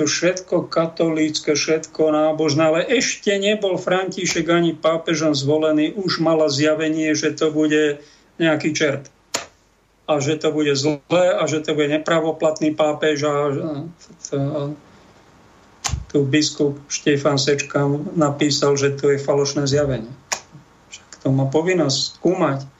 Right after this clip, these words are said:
On sa na to odvážil, aj pár biskupov nejaký, tuším, v Čechách. Takže jednoducho sú tam katolícke veci, hrubá kniha, všetko múdre a je tam, „Neposlúchajte pápežskú autoritu,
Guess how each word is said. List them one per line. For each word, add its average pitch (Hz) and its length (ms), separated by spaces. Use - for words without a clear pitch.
On 143 80
sa 139 160
na 139 160
to 147 160
odvážil, 135 560
aj 135 160
pár 143 240
biskupov 139 480
nejaký, 143 480
tuším, 151 320
v - 60
Čechách. 135 320
Takže 143 420
jednoducho 165 400
sú 175 160
tam 165 240
katolícke 175 680
veci, 160 340
hrubá 151 400
kniha, 147 560
všetko 143 720
múdre 156 560
a 147 240
je 165 160
tam, 160 400
„Neposlúchajte 180 840
pápežskú 151 500
autoritu, 123 480